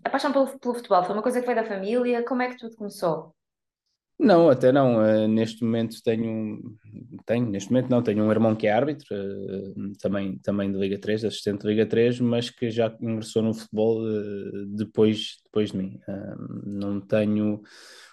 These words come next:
Speaker 2: o meu pai nunca jogou futebol, portanto foi uma coisa que entre amigos, eh, quando, quando éramos miúdos, houve alguém que foi, que foi a, às captações ao Amora.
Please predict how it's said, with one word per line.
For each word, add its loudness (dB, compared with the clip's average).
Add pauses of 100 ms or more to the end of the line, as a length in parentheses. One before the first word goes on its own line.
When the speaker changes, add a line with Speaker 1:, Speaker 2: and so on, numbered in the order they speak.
Speaker 2:
o -6
meu 0
pai 4
nunca 2
jogou 0
futebol, 2
portanto -8
foi 0
uma 2
coisa 0
que -4
entre 4
amigos, 4
eh, -4
quando, -4
quando 0
éramos 0
miúdos, -2
houve -2
alguém -4
que -20
foi, -4
que -20
foi 2
a, -2
às -10
captações 0
ao 4
Amora. 0